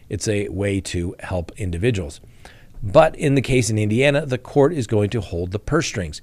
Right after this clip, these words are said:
So it's not like the court just gives Mister Allen's attorneys a bunch of money and says, "Go spend it." They have to make specific requests. "This is the individual we'd like to retain.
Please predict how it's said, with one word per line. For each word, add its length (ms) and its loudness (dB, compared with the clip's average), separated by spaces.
So 360 4
it's 180 -2
not 160 0
like 300 0
the 180 -4
court 280 -2
just 260 -2
gives 360 4
Mister 240 -2
Allen's 300 0
attorneys 560 0
a 40 -8
bunch 360 -2
of 100 -4
money 300 0
and 100 -4
says, 220 -2
"Go 160 -4
spend 400 2
it." 160 -6
They 180 2
have 340 0
to 200 2
make 420 -2
specific 720 -8
requests. 540 -4
"This 220 -8
is 100 0
the 140 2
individual 480 2
we'd 180 0
like 260 -4
to 80 -4
retain. 580 -2